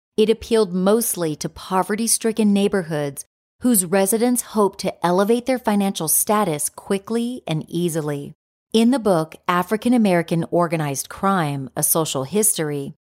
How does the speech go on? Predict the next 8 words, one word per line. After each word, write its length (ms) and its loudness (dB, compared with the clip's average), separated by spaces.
authors 420 2
Rufus 480 0
Schatzberg 720 -2
and 240 -4
Robert 340 4
J. 200 0
Kelly 420 -2
explain 800 -4